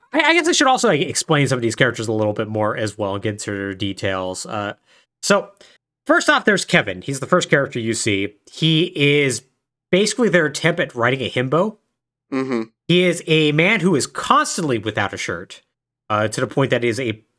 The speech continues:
Speaker 1: frequent point of contention between all the friends.
Speaker 2: Mm-hmm.
Speaker 1: He really loves to cook and is really good at it, although he does not know the names of the, half the ingredients he uses,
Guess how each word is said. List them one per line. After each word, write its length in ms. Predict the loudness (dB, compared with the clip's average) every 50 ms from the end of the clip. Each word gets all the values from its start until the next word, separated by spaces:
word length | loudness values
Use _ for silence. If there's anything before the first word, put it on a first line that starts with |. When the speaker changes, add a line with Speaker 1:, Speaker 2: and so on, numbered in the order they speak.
| _
Speaker 1:
frequent 400 | _ 0 0 0 0 -4 -6 -6
point 320 | -2 -2 -2 -2 0 -2 -8
of 100 | -10 -8
contention 480 | -6 -8 -2 -2 -2 -2 0 -2 -4
between 260 | -4 -4 -2 0 0 2
all 120 | 2 0
the 60 | -2
friends. 360 | 0 0 0 0 -2 -6 -14 _ _ _ _ _ _ _ _ -2
Speaker 2:
Mm-hmm. 340 | 0 0 0 0 -2 -6 -4 0 2
Speaker 1:
He 100 | 2 2
really 320 | 2 2 2 2 2 2
loves 240 | 2 2 0 0 -2
to 80 | -6 -4
cook 280 | 0 0 0 0 -2
and 100 | -4 -4
is 140 | -4 -4 -2
really 240 | -2 -2 -2 -2 0
good 160 | 0 2 2
at 180 | 2 2 2 0
it, 180 | -2 -2 -2 _
although 260 | 0 0 2 0 -2
he 320 | -2 -4 -6 -8 -6 -8 -8
does 300 | -2 0 2 2 2 2
not 300 | 2 0 0 0 -2 -4
know 320 | -2 0 2 2 2 2 0
the 100 | 0 -2
names 300 | -4 -2 -2 -2 -4 -4
of 180 | -8 -8 -10
the, 60 | -14
half 320 | -14 0 2 2 2 2 -2
the 100 | -6 -6
ingredients 480 | -6 -4 -2 -2 -2 0 -2 -4 -4
he 80 | -4 -6
uses, 460 | -4 -4 -4 -4 -4 -4 -6 -6 -8